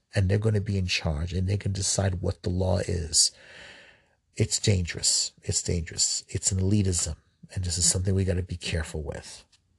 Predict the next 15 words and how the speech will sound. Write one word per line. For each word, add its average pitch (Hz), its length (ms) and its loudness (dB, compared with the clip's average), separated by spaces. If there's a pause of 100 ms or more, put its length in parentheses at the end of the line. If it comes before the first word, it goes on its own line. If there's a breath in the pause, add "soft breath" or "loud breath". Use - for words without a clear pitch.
(960)
All 98 140 6
right, 110 180 4
so 92 440 2 (500 loud breath)
I'm 107 100 -2
gonna 101 120 4
leave 117 260 6
you 123 100 4
here. 101 300 4
So - 180 2
God 101 320 0
bless 95 480 0 (100)
and, 98 540 0
uh, 95 300 0 (300)
be 92 120 4
well. 82 300 -4